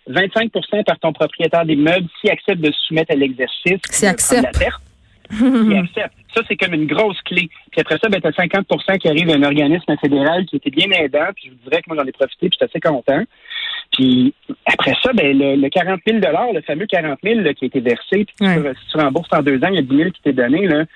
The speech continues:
Speaker 1: Il y a un paquet de monde qui en ont profité, parce que c'est un prêt de liquidité, puis c'était pas fait pour rembourser tes prêts. Puis là, ben, si tu l'as passé de faveur, puis t'as joué à la cigale cet été, là, ben, tu sais, la, la fourmi va être en beau joie le vert, parce que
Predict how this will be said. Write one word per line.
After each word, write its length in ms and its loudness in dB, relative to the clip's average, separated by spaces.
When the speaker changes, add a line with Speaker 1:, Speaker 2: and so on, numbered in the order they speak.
Speaker 1:
Il 60 -2
y 20 0
a 40 4
un 40 -2
paquet 220 0
de 80 2
monde 120 2
qui 80 -2
en 80 -2
ont 100 0
profité, 600 0
parce 0 -
que 160 -4
c'est 80 2
un 40 -2
prêt 180 -2
de 60 -4
liquidité, 560 -2
puis 100 -4
c'était 160 -2
pas 100 0
fait 120 -2
pour 200 -2
rembourser 380 -2
tes 180 0
prêts. 300 0
Puis 180 0
là, 160 2
ben, 360 -2
si 120 0
tu 160 0
l'as 120 2
passé 320 0
de 60 -6
faveur, 340 0
puis 120 -20
t'as 100 -2
joué 260 0
à 120 2
la 120 0
cigale 320 0
cet 160 -10
été, 320 -2
là, 220 2
ben, 100 -10
tu 140 -2
sais, 0 -
la, 220 2
la 140 0
fourmi 280 0
va 120 2
être 120 -6
en 80 -2
beau 140 0
joie 180 0
le 60 -2
vert, 380 -2
parce 200 -6
que 340 0